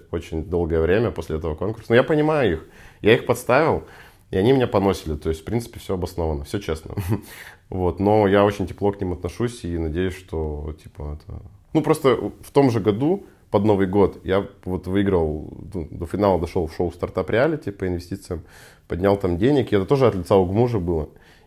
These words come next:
И меня потом на сайт угму вывесили, что я, типа, там, красава, чувак, что все это,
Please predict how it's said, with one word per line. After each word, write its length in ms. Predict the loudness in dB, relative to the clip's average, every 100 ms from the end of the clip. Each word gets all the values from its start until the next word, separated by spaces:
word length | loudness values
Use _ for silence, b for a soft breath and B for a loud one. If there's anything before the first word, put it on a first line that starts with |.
| -12
И 180 | -6 -2
меня 280 | 2 2 2
потом 320 | 0 -2 0
на 60 | 0
сайт 280 | 0 0 0
угму 280 | 0 2
вывесили, 420 | 2 0 -2 -4 -8
что 220 | -6 -4
я, 100 | -4
типа, 220 | -6 -12
там, 320 | -8 -8 -8 -14 -18
красава, 440 | -12 -4 0 0
чувак, 420 | -2 -4 -2 -2 -6
что 240 | -12 -12
все 300 | -10 -8 -6
это, 300 | -8 -10 -16